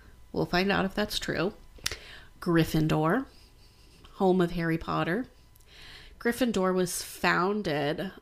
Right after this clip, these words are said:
I didn't get too deep into, like, the history, but I did want to talk about some of the founding. It was founded by Godric Gryffindor,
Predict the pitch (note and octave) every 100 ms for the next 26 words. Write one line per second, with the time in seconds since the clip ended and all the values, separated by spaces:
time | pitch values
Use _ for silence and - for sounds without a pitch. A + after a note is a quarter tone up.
0 | - G3 A3 B3 - F3+ D#3 A2+ A#2 B2
1 | - F#2 G2 - E3 - - B2 D3 B2
2 | B2 F3+ F3+ E3 C#3+ D3+ - - D#3 -
3 | - - - C#3 - - - - - G3
4 | G3 - A3 A3+ B3 F#3+ E3+ D#3+ D#3+ D3+
5 | D#3 - - - - - D#2+ C#3+ A#3